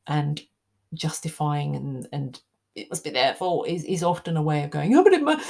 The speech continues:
no, it was my fault." You're trying not to feel like it's your fault because bas-, basically you believe it's your fault. <sighs> So it's, it's, it's treading that fine line of noticing when you do that and not fighting it, not chasing it, just going, "Oh,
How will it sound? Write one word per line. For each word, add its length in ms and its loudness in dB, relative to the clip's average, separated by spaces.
no, 80 4
it 140 10
was 120 4
my 180 4
fault." 240 2
You're 100 -2
trying 320 0
not 240 0
to 180 -2
feel 240 2
like 180 0
it's 120 -6
your 140 2
fault 260 -2
because 280 -2
bas-, 320 -4
basically 420 -2
you 120 6
believe 300 4
it's 160 -2
your 180 6
fault. 440 2
<sighs> 1080 -20
So 120 -14
it's, 140 -14
it's, 260 -8
it's 280 -12
treading 340 -4
that 160 -4
fine 220 -4
line 100 0
of 60 -2
noticing 840 -4
when 160 -2
you 120 0
do 420 -4
that 340 -6
and 460 -4
not 260 -6
fighting 640 -4
it, 200 -4
not 200 -14
chasing 360 -8
it, 40 -10
just 160 -10
going, 140 -6
"Oh, 460 -8